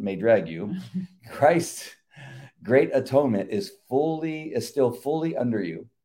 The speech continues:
Speaker 1: Perhaps you have descended to the depths of the ocean, but you cannot have, you cannot have fallen beyond the reach of his salvation,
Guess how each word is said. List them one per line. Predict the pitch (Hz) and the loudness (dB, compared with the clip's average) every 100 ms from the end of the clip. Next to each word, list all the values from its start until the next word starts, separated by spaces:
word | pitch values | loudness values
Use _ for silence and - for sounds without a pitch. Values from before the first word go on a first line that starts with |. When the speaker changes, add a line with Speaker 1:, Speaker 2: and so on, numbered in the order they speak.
| _ _ | _ _
Speaker 1:
Perhaps | 127 143 208 - | 2 4 4 0
you | 180 | -4
have | 139 135 104 | 0 0 0
descended | 113 - 127 104 95 | -4 -2 -2 -2 -6
to | - | -8
the | 95 87 | -8 -2
depths | 101 98 - | 0 0 -2
of | 90 | -10
the | 87 87 | -8 -6
ocean, | 98 98 - - _ _ _ | -8 -10 -16 -18 _ _ _
but | - 120 | -10 -6
you | 120 | -6
cannot | - 127 123 - - _ _ _ _ _ | -2 -2 0 -2 -4 _ _ _ _ _
have, | 117 113 - _ | -2 -2 -4 _
you | 110 104 | -8 -8
cannot | - 135 147 127 135 | -4 -2 0 -2 -2
have | 98 95 - | -4 -6 0
fallen | 139 120 98 87 | 2 4 2 -4
beyond | 101 110 107 104 | -4 -2 0 -2
the | 95 | -4
reach | 101 98 92 | -6 -8 -10
of | - 85 | -12 -8
his | 98 - | -8 -6
salvation, | 90 90 107 - 85 | -6 -4 -6 -6 -16